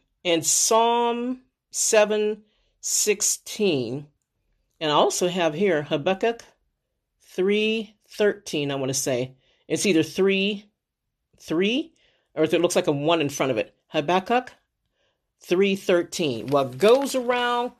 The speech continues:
comes around. You can bet the farm on it, they're gonna get it back. And if you do it to anybody else, you're gonna get it back. Amen. Hallelujah. So I just wanted to come on and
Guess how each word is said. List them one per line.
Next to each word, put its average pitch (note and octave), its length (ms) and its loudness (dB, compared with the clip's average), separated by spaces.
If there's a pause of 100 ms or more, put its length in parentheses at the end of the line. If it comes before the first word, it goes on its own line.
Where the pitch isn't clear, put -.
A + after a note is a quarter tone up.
(140)
comes A3+ 420 -2
around. C3 500 -4 (760)
You G3+ 200 2
can A#3 200 2
bet B3+ 180 2
the C4 80 -10
farm C4 560 0
on G3+ 220 2
it, G3 180 -4 (200)
they're E3 300 4
gonna E3 220 2
get D#3+ 160 2
it D3 160 0
back. C3 240 -4 (640)
And F3+ 180 6
if D3+ 140 4
you A3+ 160 -2
do B3+ 160 -2
it A#3+ 80 0
to B3 80 0
anybody F#3+ 400 4
else, F3+ 260 2 (300)
you're G3+ 240 2
gonna E3+ 180 4
get D#3 220 -2
it D3 120 -8
back. C#3 280 -2 (320)
Amen. G#3+ 520 4 (300)
Hallelujah. F#3 560 0
So D3 360 -2 (500)
I D#3 80 -6
just G#3 180 2
wanted A3 160 2
to F#3+ 60 -4
come G#3 280 -2
on G#3 260 0
and D#3 200 -2